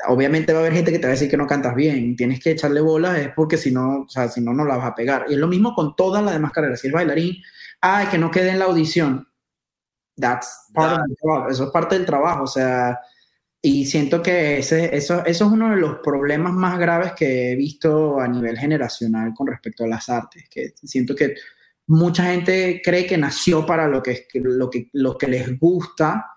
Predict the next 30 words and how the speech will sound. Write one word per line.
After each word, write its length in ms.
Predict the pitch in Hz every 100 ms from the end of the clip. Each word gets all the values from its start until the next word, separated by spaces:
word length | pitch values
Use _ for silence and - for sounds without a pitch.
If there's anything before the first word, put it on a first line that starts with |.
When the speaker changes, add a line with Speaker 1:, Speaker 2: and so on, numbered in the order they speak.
| _ _ _ _ -
Speaker 1:
y 160 | 135
hay 180 | 135 135
veces 380 | 143 147 175 170
que 560 | - 147 135 - - _ _ _ _ _ -
lamentablemente 760 | 127 135 139 139 156 175 175
no, 200 | 208 220
o 40 | 131
sea, 320 | 147 143 139
y, 240 | 147 151
y 20 |
no 120 | 160 165
es 80 |
ser 200 | 185 196
crudo, 380 | 196 196 214 208
no 160 | 160 151
es 100 | 151
ser 220 | 175 170
<laughs> 200 | 180 170
amargado 680 | 160 165 151 143 160 175 190
ni 100 | 175
nada 280 | 160 165 165
por 100 | 170
el 60 |
estilo, 300 | 160 165 202
pero 160 | 175 143
es 100 | 139
que 240 | 165 160 - - - -
hay 220 | 165 160
algo 400 | 175 175 170 180
que, 600 | 185 170 139 127 127 -